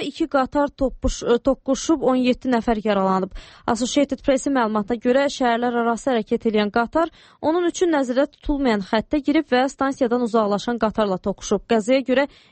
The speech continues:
iki dəmir yol operatoru şübhəli bilinərək saxlanılıb. Tutulanlardan biri sərxoş halda idi.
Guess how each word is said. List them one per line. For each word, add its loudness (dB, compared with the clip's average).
iki -2
dəmir 0
yol 2
operatoru 0
şübhəli 0
bilinərək 0
saxlanılıb. 0
Tutulanlardan 0
biri 2
sərxoş -2
halda -2
idi. -4